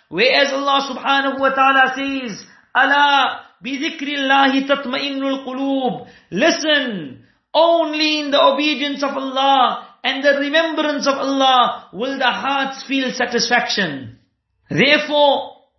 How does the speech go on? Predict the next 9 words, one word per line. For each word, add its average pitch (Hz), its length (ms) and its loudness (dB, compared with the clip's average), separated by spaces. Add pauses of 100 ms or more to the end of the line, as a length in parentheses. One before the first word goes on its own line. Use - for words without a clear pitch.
(300)
on 269 220 -4
this - 260 -6
blessed 285 340 2
night 285 600 -4 (460)
that 233 120 4
is 285 200 0
at 277 120 2
our 277 220 2
doorstep, 277 720 0